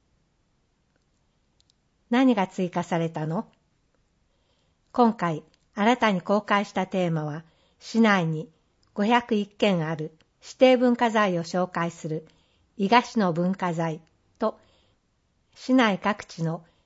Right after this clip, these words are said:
歴史的な名所を現在の地図と紐づけて巡る歴史探訪です。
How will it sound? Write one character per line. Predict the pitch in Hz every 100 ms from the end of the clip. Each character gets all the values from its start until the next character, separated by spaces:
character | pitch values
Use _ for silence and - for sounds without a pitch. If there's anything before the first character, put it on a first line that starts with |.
| _ 190
歴 | 196 233
史 | 220 -
的 | 233 240
な | 214
名 | 190 190
所 | 190 160 151
を | 160 _ _ _ _ _
現 | 226 262 254
在 | 220 196
の | 165
地 | 165 208
図 | 185
と | - 160
紐 | 214 214
づ | 240 -
け | 208
て | 170
巡 | 170 156 165 160
る | - _ _ _ 175
歴 | 190 240
史 | 226 -
探 | 226 208
訪 | 170 151
で | 147 156
す。 | -